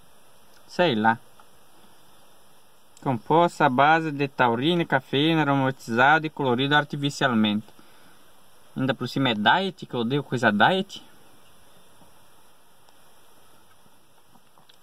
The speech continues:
É, acho que era isso o vídeo. Tchau pra vocês. Isso aqui tem um gosto que eu não sei identificar direito. E acho que era isso o vídeo.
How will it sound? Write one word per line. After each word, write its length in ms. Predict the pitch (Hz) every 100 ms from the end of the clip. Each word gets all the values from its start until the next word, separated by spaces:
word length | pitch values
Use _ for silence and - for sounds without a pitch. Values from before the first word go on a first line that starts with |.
| - - - - - - - -
É, 140 | 180
acho 180 | 131 -
que 60 |
era 140 | 165 147
isso 220 | 123 -
o 40 |
vídeo. 260 | 104 98 101 - - - - - - - - - - -
Tchau 220 | - 160 160
pra 220 | 143 135
vocês. 600 | 117 - 165 202 214 170
Isso 200 | 151 147
aqui 120 | -
tem 160 | - 143
um 140 | 127
gosto 640 | 127 143 - 120 110 101 - - - - - - - - -
que 80 |
eu 80 | 123
não 140 | 120 110
sei 200 | - 131
identificar 560 | 117 110 - - 123
direito. 760 | 151 143 110 143 196 - 202 190 - - - - - - - -
E 220 | 160 170
acho 180 | 165 -
que 60 | 170
era 160 | 160
isso 240 | 117 - 98
o 20 |
vídeo. 320 | 104 -